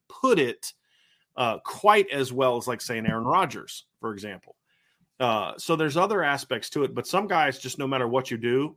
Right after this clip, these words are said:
they're just not gonna have a great feel. They're, and it, it's not even that they don't want to, but for whatever reason, maybe their, their throwing motion isn't conducive to it. Uh, maybe they just,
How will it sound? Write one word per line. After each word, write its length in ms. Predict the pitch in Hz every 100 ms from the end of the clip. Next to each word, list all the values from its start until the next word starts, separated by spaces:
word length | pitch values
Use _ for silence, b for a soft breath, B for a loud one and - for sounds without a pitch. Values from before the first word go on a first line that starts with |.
| -
they're 120 | 110
just 220 | 123 120
not 180 | 127 117
gonna 100 | 123
have 160 | 113 107
a 40 |
great 260 | 107 107 -
feel. 240 | 113 107 127
They're, 240 | 135 - b b b
and 100 | 147
it, 120 | 151 -
it's 240 | 151 -
not 140 | 156 208
even 100 | 196
that 100 | 160
they 80 |
don't 180 | 143 117
want 200 | 120 165
to, 140 | - 135
but 160 | 123
for 100 | -
whatever 340 | 110 120 147 131
reason, 460 | 131 147 120 110 104 _ -
maybe 240 | 131 135 131
their, 220 | 117 117 120
their 160 | 120
throwing 340 | 104 120 127 143
motion 320 | 143 143 151
isn't 220 | 143 151
conducive 480 | 156 139 151 - 139
to 180 | 165 160
it. 160 | 175 - _ _ _ _ -
Uh, 120 | - -
maybe 560 | 123 131 143 143 135 123
they 180 | 117 127
just, 320 | 123 127 -